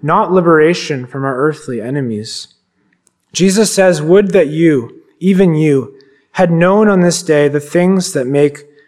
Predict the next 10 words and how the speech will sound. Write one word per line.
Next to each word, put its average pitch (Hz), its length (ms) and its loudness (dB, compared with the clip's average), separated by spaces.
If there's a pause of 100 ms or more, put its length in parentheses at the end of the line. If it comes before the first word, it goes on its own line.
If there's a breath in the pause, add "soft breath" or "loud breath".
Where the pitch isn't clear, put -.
for 131 140 -6
peace, - 720 -6 (480)
but 165 120 2
now 175 380 0
they 170 160 4
are 160 80 2
hidden 170 480 0
from 143 200 -6
your 139 140 -2
eyes." 120 640 -4